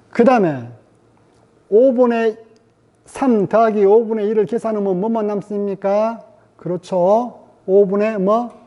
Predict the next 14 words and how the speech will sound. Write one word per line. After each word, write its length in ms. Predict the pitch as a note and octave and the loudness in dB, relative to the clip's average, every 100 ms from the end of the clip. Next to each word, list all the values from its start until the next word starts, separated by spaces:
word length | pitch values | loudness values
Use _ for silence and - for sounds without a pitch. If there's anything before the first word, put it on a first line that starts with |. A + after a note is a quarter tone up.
| _ _ _ _ | _ _ _ _
사. 500 | - - A3 D#3 - _ _ _ _ _ _ _ _ _ _ _ _ _ _ _ _ _ _ _ _ | -14 -4 -4 -4 -10 _ _ _ _ _ _ _ _ _ _ _ _ _ _ _ _ _ _ _ _
오분의 320 | E3+ E3 E3+ D#3 | -4 0 0 0
사야. 640 | G#3+ G3 D#3+ F3+ A3+ A3+ - _ _ _ E4 E3+ _ _ - - - | 0 2 2 2 0 -4 -14 _ _ _ -20 -20 _ _ -20 -20 -2
그래서 760 | G#3+ C4+ A3+ G3 C#3 A2 - - _ _ _ _ _ _ _ _ _ _ _ _ F#3+ | 2 4 4 2 2 -4 -14 -20 _ _ _ _ _ _ _ _ _ _ _ _ 4
요 600 | G#3 B3 B3 A#3+ A#3+ - - - | 6 6 6 4 0 -10 -16 -4
방정식의 1400 | F#3 G#3 A#3 B3+ B3+ A#3+ - G#3 A3 G3+ F3 D#3+ D#3+ | 2 4 6 4 4 2 0 2 2 4 2 -2 -4
답 320 | - - - - _ _ _ _ | -4 -4 -4 -16 _ _ _ _
x는 800 | G3+ G3+ - A#3 A3 G#3+ C#4 A#3+ - | -8 -8 -4 0 0 2 0 -2 -6
얼마? 500 | G3 G#3 A#3 B3 - _ _ _ - | -2 0 -2 -4 -16 _ _ _ -2
오분의 520 | F#3 G3 G3 G3+ G3 | 4 4 4 -2 -4
사다. 640 | E3+ G3+ G3+ G3 F#3 E3+ D#3 | -6 -8 -4 -2 -2 -4 -4
그 140 | F3+ | 0
얘기예요. 480 | G#3 G3+ D#3+ G#3+ C4 - _ _ _ | 0 0 0 -2 -4 -8 _ _ _
아시겠죠? 720 | D#3 D#3 F#3+ - A#3 C#3 - | -12 -4 -2 0 0 -2 -10